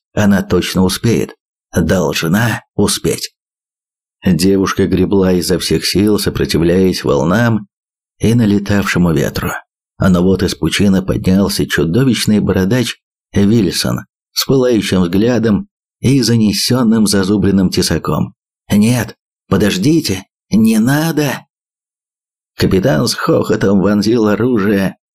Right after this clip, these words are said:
в заслонившего мать отца. А Лера вздрогнула и, проснувшись, открыла глаза. Она лежала в кровати одна, часы на стене показывали раннее утро.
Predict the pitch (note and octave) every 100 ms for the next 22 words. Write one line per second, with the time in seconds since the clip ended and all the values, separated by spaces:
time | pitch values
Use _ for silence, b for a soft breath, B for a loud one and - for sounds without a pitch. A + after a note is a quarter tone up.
0 | _ F#2+ F#2+ G#2+ - F#2+ G2+ G#2+ - F2
1 | F#2+ F2+ F#2+ - D#2 C2+ - C#2+ B1 -
2 | _ _ _ _ _ - F#2+ F2 G2 B2+
3 | G2+ F#2 E2 F#2+ D#3 C3+ C#3 C3 A#2+ -
4 | _ _ _ _ _ B2 C3 A#2 G#2+ C3+
5 | C#3+ - B2+ - - _ _ _ _ -
6 | A2 A#2 A#2+ B2 A2 G#2 G2+ G#2+ F2 E2+
7 | D#2+ - - _ _ _ _ _ - F2+
8 | F2 F2 F2 F2+ F2+ F2 - F2+ E2+ E2+
9 | - B1 - - A2 F2+ - _ _ _
10 | _ - F2 - G2+ F#2+ F#2 E2 F2+ F#2+
11 | F2+ - F2 F2 E2 D#2+ E2+ D#2+ C#2+ D2
12 | C2+ - - - -